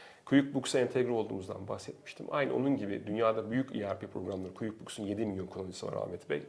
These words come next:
İşte Xero gibi, Odoo gibi birçok Avrupa'da, e, olan E R P programlarına dahil olacağız ve orada da İngiltere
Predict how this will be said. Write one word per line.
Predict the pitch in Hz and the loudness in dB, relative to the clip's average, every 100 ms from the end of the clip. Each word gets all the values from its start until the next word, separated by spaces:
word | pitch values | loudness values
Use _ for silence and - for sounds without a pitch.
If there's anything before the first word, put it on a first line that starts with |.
| - | -12
İşte | - 113 | -10 -4
Xero | 104 131 120 | 2 6 6
gibi, | - 87 | 2 -2
Odoo | - 113 110 | -2 0 0
gibi | 98 95 110 139 | -2 -4 -4 -2
birçok | 160 143 117 113 | 0 2 2 6
Avrupa'da, | 110 127 117 98 87 - - - - - - | 6 6 4 4 4 0 -14 -20 -20 -18 -6
e, | 92 98 95 95 98 110 - - - | -2 0 2 2 2 0 -2 -4 0
olan | 113 104 104 - | 4 4 4 0
E | 131 117 | 0 4
R | 104 101 | 4 4
P | - | -2
programlarına | 107 107 101 98 95 95 | 0 2 2 2 0 4
dahil | 113 117 | 6 6
olacağız | 104 95 165 170 - 135 | 2 0 2 0 0 4
ve | |
orada | 147 147 113 110 | 10 10 10 6
da | 160 165 | 4 4
İngiltere | 147 120 117 123 104 | 4 2 2 2 2